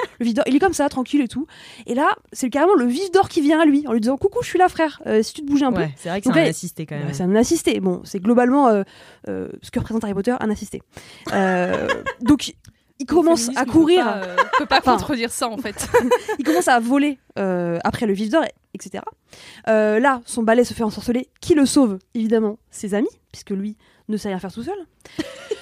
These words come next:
Speaker 1: Il s'en sort pas trop mal, on va dire qu'il, il se démène de son balai, là, qui fait n'importe quoi.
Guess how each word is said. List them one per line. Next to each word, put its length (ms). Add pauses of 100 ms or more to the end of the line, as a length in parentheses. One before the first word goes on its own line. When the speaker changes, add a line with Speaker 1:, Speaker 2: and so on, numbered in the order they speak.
(560)
Speaker 1:
Il 120
s'en 140
sort 180
pas 140
trop 160
mal, 200
on 80
va 120
dire 140
qu'il, 240
il 320
se 40
démène 340
de 100
son 160
balai, 260
là, 140
qui 100
fait 140
n'importe 280
quoi. 200